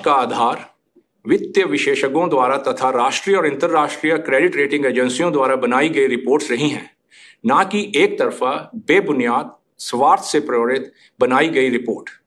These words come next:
अदानी ग्रुप ने हमेशा हर न्याय क्षेत्र में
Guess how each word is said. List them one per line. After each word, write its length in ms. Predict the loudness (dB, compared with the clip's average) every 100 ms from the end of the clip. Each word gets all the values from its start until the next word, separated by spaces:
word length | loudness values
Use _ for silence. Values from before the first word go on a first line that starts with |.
| _ _ _ _ _ _ -2
अदानी 360 | 0 2 2
ग्रुप 260 | 4 2 2
ने 120 | 0 0
हमेशा 420 | 0 0 0 -2
हर 500 | -2 0 2 2 -2 -2
न्याय 240 | 2 2
क्षेत्र 440 | 2 2 0 -2
में 200 | -6 -8